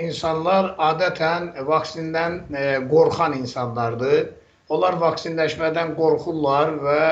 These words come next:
hesab edirlər ki, e, bu vaksini vurdursalar, e, onların bədəninə güya xüsusi bir, e, cip yerləşdirmiş olarlar.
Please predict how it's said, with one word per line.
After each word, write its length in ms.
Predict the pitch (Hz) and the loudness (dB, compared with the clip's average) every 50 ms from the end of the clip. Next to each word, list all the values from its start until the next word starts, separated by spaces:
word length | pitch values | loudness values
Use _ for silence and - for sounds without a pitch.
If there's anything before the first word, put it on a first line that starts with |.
| 165 147 135 123 | 2 0 -2 -4
hesab 340 | 131 139 - - 160 147 151 151 | -6 -4 -2 -2 0 2 2 2
edirlər 480 | 151 151 151 147 147 143 139 139 131 127 | 2 2 0 -2 0 0 0 0 -2 -4
ki, 200 | - - 160 160 165 165 165 - - - - - _ _ - | -4 -4 -2 -2 -2 -2 -4 -8 -16 -20 -20 -20 _ _ -8
e, 160 | 143 139 139 139 139 143 | -4 -2 -2 -2 -2 0
bu 100 | 170 165 156 | -2 2 4
vaksini 480 | 160 151 147 143 - 151 156 160 165 151 | 4 2 2 0 -2 -2 -2 0 0 0
vurdursalar, 800 | 147 147 147 139 143 147 143 - 151 143 147 156 160 170 170 165 165 165 | 0 -2 -2 -2 -4 -4 -4 -2 -2 0 2 2 2 2 2 0 -4 -4
e, 240 | 131 131 131 131 - - | -4 -4 -2 -2 -2 -2
onların 420 | 139 139 143 147 147 151 160 151 147 | -2 0 2 2 2 2 0 0 0
bədəninə 560 | 147 143 143 143 139 139 139 143 147 156 160 160 165 - - 127 123 113 120 | 0 0 0 -2 -2 -2 -4 -2 0 2 2 2 2 0 -4 -10 -10 -10 -8
güya 420 | 123 147 160 165 156 147 147 147 147 156 156 - - | -6 -4 -2 0 2 4 4 4 4 2 -2 -6 -10
xüsusi 420 | - - 156 147 147 - 170 151 135 | -6 -2 -2 -2 -2 -2 -4 -4 -2
bir, 220 | 143 151 147 139 147 147 - | 0 0 0 -2 -4 -8 -6
e, 320 | 131 127 131 127 120 113 117 | -4 -4 -2 -2 -4 -4 -4
cip 260 | 127 165 165 - - - | -2 -2 -2 -2 0 2
yerləşdirmiş 680 | 135 135 131 131 123 117 - - 127 131 131 131 - 156 | 2 2 2 2 0 -2 -2 -6 -8 -8 -8 -6 -6 -4
olarlar. 680 | 139 131 131 131 131 127 120 120 123 135 151 160 - | -2 0 2 2 2 2 2 2 2 2 2 0 -4